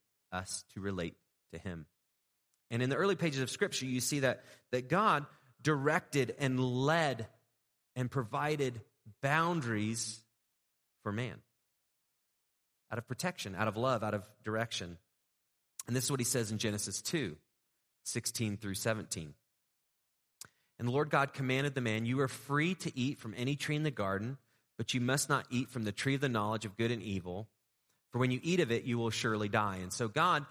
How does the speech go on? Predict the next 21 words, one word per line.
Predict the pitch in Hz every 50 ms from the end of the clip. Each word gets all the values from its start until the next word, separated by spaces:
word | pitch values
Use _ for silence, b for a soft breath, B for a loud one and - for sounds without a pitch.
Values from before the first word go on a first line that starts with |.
| B B B B
didn't | - 147 156 147
just | 143 120 -
leave | 113 113 120 135 165 208 226 214 156
man | 139 123 113 110
alone. | 110 104 101 98 101 104 120 147 156
He's | 131 131 120 117
relating | 113 110 107 120 127 131 135 131
to | - 110
man, | 101 98 101 110 117
and | 117
he's | 117 113 113
providing | - 127 107 98 101 104 107
some | - 131 123
boundaries. | 147 156 170 147 101 90 82 82 - - _ _ _ _ _
Stay | - - - 139 135
within | 139 143 143 147
these | 147 135 123
boundaries. | - 123 127 127 123 92 82 78 78 - - - - _ _ _ _ _ _ _ _ _ _ _ _ _ _ _ _ -
This | - 117 -
is | 123 107
a, | 117 107 101